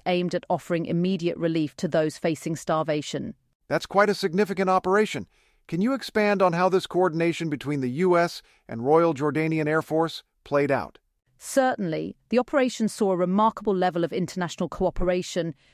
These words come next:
Speaker 1: with the U S's airdrop being complemented by similar efforts from the Royal Jordanian Air Force in northern Gaza.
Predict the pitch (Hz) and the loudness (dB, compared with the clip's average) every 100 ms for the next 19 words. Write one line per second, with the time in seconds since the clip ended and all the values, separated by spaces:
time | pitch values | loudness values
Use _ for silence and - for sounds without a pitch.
0 | _ 190 185 180 240 233 - 190 - 180 | _ -4 -2 0 2 0 -2 -6 -2 -2
1 | 170 175 - 175 165 - 214 - 175 165 | 0 -2 -2 -2 -2 -2 -4 -2 -4 -4
2 | - 170 - 165 - 233 208 190 185 - | -4 -6 -2 -4 0 0 2 0 -4 -4
3 | 180 - 170 170 160 185 180 156 175 185 | -6 -4 0 0 2 2 2 0 -2 0
4 | 175 175 170 - 180 170 - 160 - 185 | 0 0 -2 -2 -2 -2 -2 -4 -2 -2
5 | 175 175 165 170 156 165 160 - - | 0 0 0 -2 0 0 0 -2 -8